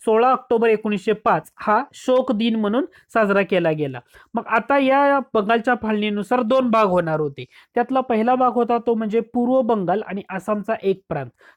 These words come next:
त्याच्यामध्ये बहुसंख्य हे मुस्लिम होते, आणि दुसरा भाग होता तो म्हणजे पश्चिम बंगाल, बिहार, ओरिसा मिळून दुसरा प्रांत, त्याच्यामध्ये जास्त करून हिंदू बहुसंख्य होते. मग आता ह्याच्यामध्ये त्यांनी कसं केलं तर, अ, पहिल्या भागामध्ये तीन कोटी दहा लाख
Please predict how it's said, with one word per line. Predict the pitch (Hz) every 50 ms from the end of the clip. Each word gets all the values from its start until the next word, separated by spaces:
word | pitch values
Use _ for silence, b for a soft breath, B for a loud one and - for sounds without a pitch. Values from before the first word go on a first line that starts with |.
| b -
त्याच्यामध्ये | 202 - 240 240 240 240 220 254 254
बहुसंख्य | 226 196 180 175 165 202 233 - - 254 254 240 - 262
हे | 233 220 254
मुस्लिम | 254 254 240 - - 202 180 170 165
होते, | 156 156 - 202 254 339 _ b b b b
आणि | b 208 214 226
दुसरा | 196 214 - - 254 262
भाग | 262 254 247 247
होता | 233 233 214 240 233
तो | 214 - 233
म्हणजे | 226 220 214 196 226 233
पश्चिम | 233 - 220 214 - - 240 269 262
बंगाल, | 247 220 208 180 190 220 302 330 b b b b b -
बिहार, | 185 220 220 226 240 247
ओरिसा | 254 240 220 208 220 202 - - 220
मिळून | 214 208 202 202 226 240
दुसरा | 214 220 - - 185 175
प्रांत, | 160 - 160 151 143 143 b b b b b
त्याच्यामध्ये | 202 190 - 233 233 233 233 233 247
जास्त | 208 233 220 - - 240 220 -
करून | 220 240 277 349 - b b b b -
हिंदू | 285 277 285 302 269
बहुसंख्य | 233 226 214 202 190 214 196 180 - 165
होते. | 156 156 147 143 - 131 - B B B B B B
मग | - 233 208
आता | 175 214 208 - 262
ह्याच्यामध्ये | 247 240 240 277 262 269 269 277
त्यांनी | 247 240 277 269 277
कसं | - 269 247 - 269
केलं | 254 - 247 202 170 196 254 - b b b b b 233
तर, | 247 269 381 - b b b b
अ, | 190 190 190 185 180 180 180 -
पहिल्या | 247 233 226 233 254 269
भागामध्ये | 269 285 254 240 254 254 247 247 240 254 262
तीन | 254 - 262 277 277 277
कोटी | 254 277 262 240 - 277 277
दहा | 226 240 220 240
लाख | 240 247 254 262 254 -